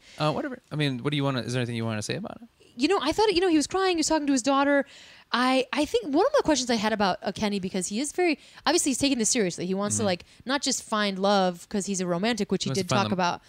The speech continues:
Speaker 1: the mother.
Speaker 2: But he, yeah, he needs, he's not alone in this journey, I guess. He's, he has a kid. And my question is, like, he's in show business.
Speaker 1: Yeah.
Speaker 2: Now, I am, I am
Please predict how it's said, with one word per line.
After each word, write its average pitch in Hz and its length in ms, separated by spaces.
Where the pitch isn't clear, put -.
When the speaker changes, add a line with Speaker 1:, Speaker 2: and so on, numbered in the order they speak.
Speaker 1:
the - 60
mother. - 200
Speaker 2:
But 247 100
he, 247 140
yeah, 302 200
he 233 100
needs, 226 380
he's 294 160
not 320 100
alone 214 500
in 185 120
this 175 200
journey, 202 520
I 180 80
guess. 175 340
He's, 220 200
he 220 80
has 233 140
a 208 40
kid. 202 440
And 254 80
my 277 100
question 359 460
is, 240 180
like, 220 200
he's 370 320
in 311 240
show 220 260
business. - 680
Speaker 1:
Yeah. 90 200
Speaker 2:
Now, 214 120
I 262 120
am, 233 260
I 214 360
am 180 140